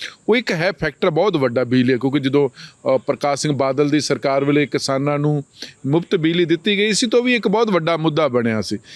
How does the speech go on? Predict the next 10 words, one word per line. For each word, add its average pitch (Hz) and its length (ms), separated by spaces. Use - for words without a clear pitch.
ਇਹ 214 60
ਮੁੱਦੇ 220 300
ਬਣਦੇ 160 420
ਨੇ, 147 240
ਹਾਲਾਂਕਿ 226 520
ਕੁਝ 202 300
ਪਲ 170 300
ਵਾਸਤੇ 202 380
ਬਣਦੇ 160 380
ਨੇ, 208 160